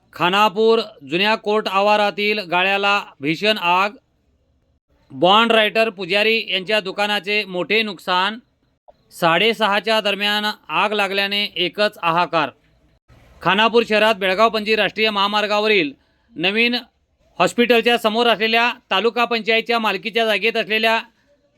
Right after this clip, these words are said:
जुन्या कोर्ट आवारातील गाळ्यामध्ये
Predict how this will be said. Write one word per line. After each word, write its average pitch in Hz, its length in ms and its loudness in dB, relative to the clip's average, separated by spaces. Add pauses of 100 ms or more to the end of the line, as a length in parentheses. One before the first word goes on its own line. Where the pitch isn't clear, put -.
(280)
जुन्या 220 220 0
कोर्ट 226 300 -2
आवारातील 220 580 0 (240)
गाळ्यामध्ये 220 560 0